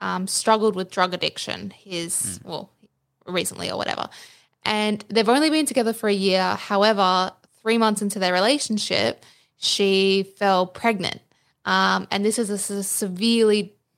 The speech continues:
Speaker 1: you know, disabled, physically disabled woman. Um, no cognitive disability, uh,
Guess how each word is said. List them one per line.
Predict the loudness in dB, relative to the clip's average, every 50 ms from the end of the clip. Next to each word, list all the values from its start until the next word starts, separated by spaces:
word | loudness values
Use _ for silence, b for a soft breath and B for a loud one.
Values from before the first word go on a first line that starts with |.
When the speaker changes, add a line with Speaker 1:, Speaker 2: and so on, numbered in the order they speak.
| _ _ _
Speaker 1:
you | -6 -4
know, | -2 -2 -2
disabled, | -2 -2 -2 0 2 2 2 2 2 0 -2 -2 -2 -4 -6
physically | -2 -2 0 0 0 0 -2 -2 -2
disabled | -2 -2 0 0 -2 -2 -2 -6 -8
woman. | -6 -6 -6 -6 -8 -10 -14 _ _ _ _ _ _ -6
Um, | -4 -4 -2 2
no | 4 4 4
cognitive | 4 2 -2 -2 0 0 -2 -2 -2 -4 -2
disability, | -4 -6 -6 -6 -6 -4 -4 -2 -2 -2 -4 -4 -8 B B B B B B _ -4
uh, | -2 0 0 2 2 2 0 -2